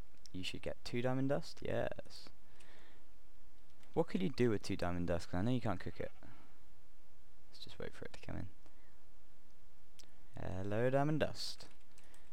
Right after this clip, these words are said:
And the use for you is, oh, you can do stuff like this. Oh, jackhammers, yeah, diamond jackhammer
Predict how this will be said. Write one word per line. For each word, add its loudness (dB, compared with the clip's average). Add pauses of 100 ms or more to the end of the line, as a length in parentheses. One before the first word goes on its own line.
(120)
And 0
the 2
use 2
for 0
you 2 (1700)
is, 4 (300)
oh, 8
you 0
can 0
do 0
stuff 0
like -2
this. 0 (1160)
Oh, 8
jackhammers, 4
yeah, 2
diamond 4
jackhammer 0